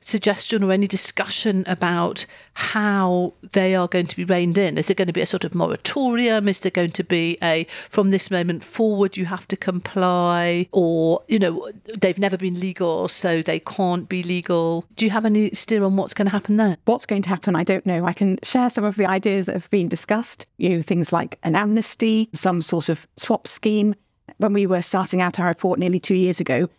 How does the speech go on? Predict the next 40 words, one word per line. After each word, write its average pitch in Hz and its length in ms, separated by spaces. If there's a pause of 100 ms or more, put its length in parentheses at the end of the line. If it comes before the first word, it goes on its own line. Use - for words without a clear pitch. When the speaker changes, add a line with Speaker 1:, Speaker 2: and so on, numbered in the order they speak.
(280)
Speaker 2:
the - 80
quality 202 460
of 165 120
the 165 80
private 175 360
e-scooters 170 520
were 165 80
so 175 220
poor 170 340
that - 240
they 170 120
didn't 196 280
tend 180 360
to 180 120
last 180 380
much - 200
more 175 180
than 170 160
three 185 200
years 170 440 (100)
anyway. 160 460 (400)
And 175 120
so 185 120
there 165 100
was 165 140
a 170 60
thought - 360
that, - 260 (100)
well, 156 360 (240)
they 175 220
will 165 240
be 175 180
replaced 165 680 (120)
by 170 360 (500)
the 160 420 (160)
higher 156 220
quality 165 420 (160)
e-scooters 147 480
in 151 140
time 156 360